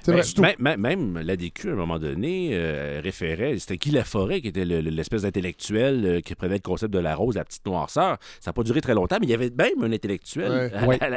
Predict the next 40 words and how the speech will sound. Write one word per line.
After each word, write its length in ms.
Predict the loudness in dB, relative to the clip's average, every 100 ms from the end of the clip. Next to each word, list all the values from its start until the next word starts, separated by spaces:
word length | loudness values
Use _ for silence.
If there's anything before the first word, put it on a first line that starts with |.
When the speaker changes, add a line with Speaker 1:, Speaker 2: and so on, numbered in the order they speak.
| 2
Speaker 2:
à 40 |
l'A 120 | 2
D 140 | 2 -2
Q. 280 | -2 -4 -4 -12 -16 -12 0
Alors 240 | 4 4
bon. 100 | 2 4
Speaker 3:
Momentanément. 680 | 4 6 4 4 2 0 -4
Speaker 2:
Oui. 200 | 2 2
Speaker 3:
Ouais, 60 | 2
Speaker 2:
C'est 280 | -8 -6 -2 2
Speaker 1:
Guy, 160 | 4
Guy 100 | 8
Laforêt 280 | 8 8 4
Speaker 3:
Mais 80 | 6
Speaker 1:
qui 60 | 4
était 80 |
historien ? 320 | 4 4 2 0 -4
Speaker 2:
Il 80 | -4
était, 100 | 2
euh, 280 | 4 6 6
poli-, 160 | 6 6
Speaker 3:
Politologue. 300 | 6 4 4 4 6
Speaker 2:
politologue, 0 |
Speaker 1:
Politologue, 320 | 6 6 6 6
Speaker 2:
euh, 20 |
Speaker 1:
voilà. 180 | 6 4
Speaker 2:
Université 40 |
Laval. 300 | 4 4 2
Speaker 1:
Ouais, 100 | 0
ouais, 60 | 0
ouais. 60 | -2 -4
Speaker 2:
Euh, 300 | -2 0 0
ça 120 | 0 0
a 20 |
pas 100 | 0
duré 160 | 2
très 120 | 2 2
longtemps, 180 | 2
Speaker 1:
Ouais, 20 | 2
Speaker 2:
effectivement. 460 | 0 -2 -2 -2